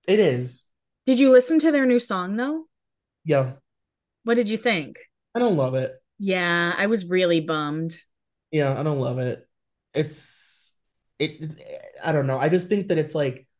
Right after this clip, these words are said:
Speaker 1: their sound together is so, like, two thousand seven. Like, I, I don't know. And it's also weird to me because she's been so open for years about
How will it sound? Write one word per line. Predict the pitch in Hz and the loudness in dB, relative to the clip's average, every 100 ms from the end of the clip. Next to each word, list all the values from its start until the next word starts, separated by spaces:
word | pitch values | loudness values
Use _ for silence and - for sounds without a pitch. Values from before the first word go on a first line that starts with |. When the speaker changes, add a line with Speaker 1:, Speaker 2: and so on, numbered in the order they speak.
| _ | _
Speaker 1:
their | 139 175 | -2 -2
sound | 180 - 139 143 156 156 | -2 -6 -4 -2 -4 -6
together | - 143 123 117 135 127 131 170 175 185 185 - _ _ | -8 -8 -8 -8 -6 -6 -2 0 2 0 -4 -14 _ _
is | 156 151 - | -4 -4 -8
so, | - 147 143 139 | -12 -8 -4 -4
like, | 131 135 - | -4 -6 -8
two | - 143 | -14 -16
thousand | 139 131 131 123 | -12 -10 -10 -12
seven. | - 78 78 76 107 - _ _ _ _ _ _ _ _ _ _ _ _ _ _ - | -12 -14 -14 -16 -18 -20 _ _ _ _ _ _ _ _ _ _ _ _ _ _ -4
Like, | 135 127 139 _ _ _ _ | -2 -2 -6 _ _ _ _
I, | 151 156 156 151 147 127 - _ _ | -4 -2 0 -2 -4 -6 -10 _ _
I | 170 170 | -6 -2
don't | 131 | -2
know. | 120 120 123 - - | -2 -4 -6 -8 0
And | 277 | 2
it's | 320 311 | 2 4
also | 508 523 554 330 | 2 2 2 0
weird | 139 139 175 185 | -2 0 0 -2
to | 226 | -6
me | 208 208 | -4 -4
because | 185 190 180 | -6 -4 -4
she's | 175 208 220 | -4 -6 -4
been | 220 233 | -4 -6
so | - 175 170 | -4 -2 -2
open | - 131 147 156 | -4 -6 -4 -6
for | 156 | -6
years | 135 127 127 135 135 | -6 -4 -4 -4 -4
about | 127 127 120 - | -4 -4 -4 -8